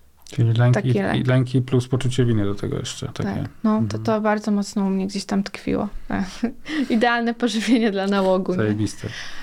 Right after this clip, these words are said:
Speaker 2: E, no, na-, albo też na przykład miałam coś takiego, e, w pracy, że, wiesz, jak idziesz do lekarza i lekarz ci przepisze receptę i wracasz do niego za trzy tygodnie i mówisz: „Nie pomogło”, to lekarz ma to gdzieś i pisze ci następny lek.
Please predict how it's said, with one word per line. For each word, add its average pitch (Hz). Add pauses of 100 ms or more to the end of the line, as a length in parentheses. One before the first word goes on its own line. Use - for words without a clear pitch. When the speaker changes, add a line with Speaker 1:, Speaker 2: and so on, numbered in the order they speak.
(220)
Speaker 2:
E, 202 (420)
no, 247 (960)
na-, 226
albo 233
też 233
na 233
przykład 220
miałam 220
coś -
takiego, 202
e, 190
w -
pracy, 202
że, 202 (500)
wiesz, 220
jak 254
idziesz 277
do 240
lekarza 196 (1000)
i 202
lekarz 214
ci 208
przepisze 208
receptę 185
i 190
wracasz 208
do 214
niego 208
za 196
trzy -
tygodnie 185
i 185
mówisz: 190
„Nie 208
pomogło”, 196
to 208
lekarz 208
ma 220
to 208
gdzieś 214
i 208
pisze -
ci 208
następny 202
lek. 185